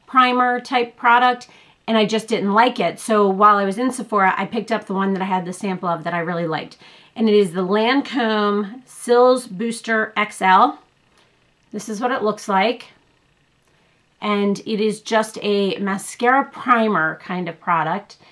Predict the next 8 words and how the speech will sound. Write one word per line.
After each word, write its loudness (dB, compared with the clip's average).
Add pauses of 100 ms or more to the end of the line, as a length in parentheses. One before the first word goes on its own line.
(380)
Um, 6 (640)
typical 0
mascara 2
wand, 0
so 0
easy -4
to 0
apply. 0